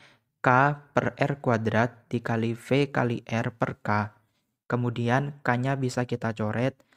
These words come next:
lalu R-nya juga bisa kita coret, sehingga di sini tersisa R. Sehingga rumusnya adalah E sama dengan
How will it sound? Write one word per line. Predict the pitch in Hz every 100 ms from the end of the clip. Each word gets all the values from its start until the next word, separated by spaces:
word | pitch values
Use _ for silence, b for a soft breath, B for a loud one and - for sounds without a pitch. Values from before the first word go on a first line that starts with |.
| b b
lalu | 117 113 120 135 147 156 -
R-nya | - 131 127 131
juga | 135 127 131 120
bisa | 120 123
kita | 123 117 117
coret, | 110 104 113 127 b b _
sehingga | 127 123 120 131
di | 127
sini | 123 120 127
tersisa | 127 123 123 117 117 110 -
R. | 110 107 110 b b b
Sehingga | - 123 151 135 117 123 131 B B _
rumusnya | 131 135 143 - 117 113
adalah | 120 117 110 110 - -
E | 139
sama | 143 131 120
dengan | 120 113 117 131